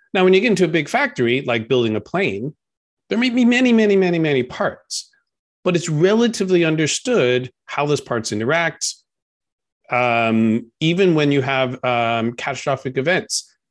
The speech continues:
how does the parts interact? So when you have a plan for a plane, you wind up building a plane, not a boat. The difference between, um, that and a complex problem is you can have millions of those elements,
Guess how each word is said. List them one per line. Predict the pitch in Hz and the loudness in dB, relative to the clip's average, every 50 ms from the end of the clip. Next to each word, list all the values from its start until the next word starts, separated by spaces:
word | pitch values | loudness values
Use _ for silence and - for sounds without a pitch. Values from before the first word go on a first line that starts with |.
| _ | _
how | - - - 131 131 135 143 147 | -10 -8 -4 -2 0 2 2 2
does | 143 135 139 139 131 123 123 | 2 2 2 2 2 2 0
the | 139 | -2
parts | - - - 127 123 - - | -4 -2 -2 -2 -2 -2 -2
interact? | 120 110 - 139 135 107 98 - _ _ _ _ _ - | -4 -4 -2 -2 -2 -4 -4 -8 _ _ _ _ _ -8
So | - - 170 165 160 160 160 156 - | -2 0 2 4 4 2 0 0 -2
when | 143 131 | 0 0
you | 135 131 | 0 0
have | 123 135 131 127 | 0 -2 -4 -4
a | |
plan | 113 - 151 151 156 170 | -4 -2 0 0 0 0
for | - 196 185 | 0 -2 -2
a | 180 | -2
plane, | - 127 117 117 113 117 117 117 - _ _ _ - | -2 -2 -2 -2 -2 -2 -4 -6 -10 _ _ _ -8
you | 151 117 | -6 -4
wind | 104 110 110 110 117 | -2 -2 0 -2 -2
up | 113 110 | -2 0
building | 113 113 113 113 | 0 0 0 0
a | 113 | -2
plane, | - - 101 104 101 98 | -4 -4 -4 -4 -4 -4
not | 101 98 104 | -4 -4 -4
a | 120 | -2
boat. | 170 208 143 - - - _ _ - - - _ _ _ _ _ _ _ _ _ _ _ _ _ _ _ _ | 0 0 0 -2 -4 -10 _ _ -20 -20 -20 _ _ _ _ _ _ _ _ _ _ _ _ _ _ _ _
The | - 147 | -6 -4
difference | 156 320 320 - 349 285 - | -2 -2 0 0 0 0 0
between, | - 240 - - - 208 202 190 190 185 180 175 175 175 175 175 - _ - | 0 -2 -2 -2 0 2 2 4 4 4 4 2 2 0 -2 -4 -8 _ -2
um, | 151 143 143 139 135 135 135 135 131 131 - - _ - | 0 0 2 0 0 0 0 0 -2 -4 -4 -8 _ -6
that | 123 143 165 165 170 175 - - | -2 -2 0 0 0 -2 -2 -4
and | - 135 | -4 -4
a | - - - | -4 -4 -8
complex | - - - - 233 277 285 - 185 151 - - | -12 -10 -4 -2 -2 -2 0 0 -2 -2 -2 -4
problem | - - 107 104 101 107 110 120 139 - _ _ _ _ _ _ _ | -6 -4 -4 -2 -2 -4 -6 -8 -10 -12 _ _ _ _ _ _ _
is | _ _ _ _ - | _ _ _ _ -4
you | 180 | -2
can | 185 202 | 0 0
have | 180 160 | 2 2
millions | 143 151 160 185 214 233 247 240 233 208 | 2 4 4 4 4 4 4 2 2 2
of | 196 175 | 2 0
those | 165 165 160 147 139 - - | 2 2 0 0 0 -2 -2
elements, | 139 143 135 110 107 104 104 - - - _ | -2 -2 0 0 -2 -2 -4 -8 -10 -14 _